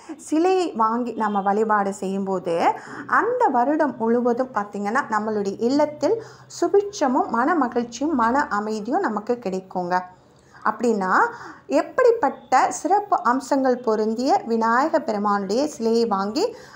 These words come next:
வழிபாடு செய்கிறது அப்படிங்கிறத நான் உங்க கூட ஷேர் பண்றேன். மிக முக்கியமானது பார்த்திங்கன்னா, நாம வாங்கக்கூடிய விநாயக பெருமானுடைய சிலை வந்து களிமண்ணால் ஆன சிலையாக இருக்கணுங்க.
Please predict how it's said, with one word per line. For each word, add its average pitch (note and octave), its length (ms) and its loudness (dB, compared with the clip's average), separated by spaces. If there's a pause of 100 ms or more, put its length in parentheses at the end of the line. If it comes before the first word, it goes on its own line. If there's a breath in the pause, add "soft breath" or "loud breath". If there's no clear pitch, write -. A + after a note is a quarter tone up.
வழிபாடு A#3+ 520 4
செய்கிறது G3+ 720 0
அப்படிங்கிறத G#3 540 0
நான் A#3 160 2
உங்க G3 160 -2
கூட G#3 180 -2 (120)
ஷேர் F#3+ 260 2
பண்றேன். F#3+ 360 0 (720 loud breath)
மிக G4 400 2 (140)
முக்கியமானது C#4 880 2
பார்த்திங்கன்னா, G#3 500 0 (600 loud breath)
நாம G4 440 4
வாங்கக்கூடிய B3 840 2
விநாயக A#3 380 2
பெருமானுடைய G3+ 680 -2
சிலை B3 360 -2
வந்து G#3 340 0 (500 loud breath)
களிமண்ணால் E4+ 800 4 (100)
ஆன C4 440 2 (100)
சிலையாக G#3+ 460 0
இருக்கணுங்க. F#3 680 -2